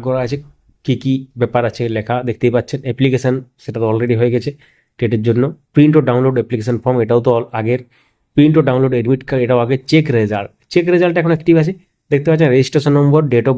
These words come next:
birth এবং ক্যাপচা এন্টার করলেই কিন্তু আপনারা রেজাল্টটা দেখতে পাবেন। তো এটা ছাড়া আর কী কী অপশান আছে নিচে দেখুন। টেট দু হাজার তেইশ সার্টিফিকেট ডাউনলোড আছে, আপনারা এখানেই কিন্তু পাবেন। যখন সার্টিফিকেট লিংক অ্যাক্টিভেট হবে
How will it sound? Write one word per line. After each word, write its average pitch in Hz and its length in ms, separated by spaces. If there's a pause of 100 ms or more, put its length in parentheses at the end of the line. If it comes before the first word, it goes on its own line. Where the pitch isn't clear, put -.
birth 139 200
এবং 131 120 (100)
ক্যাপচা 120 360
এন্টার 120 300
করলেই 120 300
কিন্তু 117 280
আপনারা 113 260 (320)
রেজাল্টটা 110 400 (240)
দেখতে 107 260
পাবেন। 101 240 (2000)
তো 151 100 (1040)
এটা 160 220
ছাড়া 190 160
আর 180 140
কী 196 100
কী 196 80
অপশান 190 280
আছে 196 140 (280)
নিচে 147 300
দেখুন। 175 280 (160)
টেট 165 200
দু 147 100
হাজার 165 240
তেইশ 151 280
সার্টিফিকেট 127 580
ডাউনলোড 107 360
আছে, - 180 (340)
আপনারা 170 320 (120)
এখানেই 185 400
কিন্তু 123 280 (120)
পাবেন। 110 360
যখন 123 320
সার্টিফিকেট 139 640 (300)
লিংক 135 380
অ্যাক্টিভেট 127 440
হবে 117 260